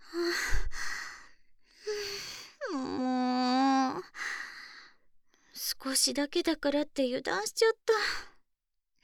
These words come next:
もっと丁寧にしないとね。っ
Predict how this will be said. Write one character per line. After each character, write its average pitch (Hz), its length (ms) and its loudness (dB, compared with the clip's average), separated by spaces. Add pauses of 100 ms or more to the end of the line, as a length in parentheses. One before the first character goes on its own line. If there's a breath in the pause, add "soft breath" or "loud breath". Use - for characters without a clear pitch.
(2250 loud breath)
も 269 120 2
っ - 120 -4
と - 120 -10
丁 - 200 -4 (220)
寧 330 120 4
に 285 140 2
し 277 180 0
な 254 160 -2
い 254 80 -4
と - 120 -14
ね。 285 180 -8
っ - 20 -6